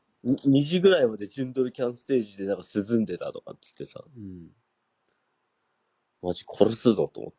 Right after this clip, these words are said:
Speaker 1: て。こっちとらマジで命かけてんだよと思って、マジで。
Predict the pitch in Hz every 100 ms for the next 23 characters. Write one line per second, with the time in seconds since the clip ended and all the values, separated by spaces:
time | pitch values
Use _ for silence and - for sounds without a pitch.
0 | _ - - _ _ _ _ _ - 120
1 | - 143 131 123 131 120 143 - 117 117
2 | - 98 98 90 78 78 - - - _
3 | - - - - -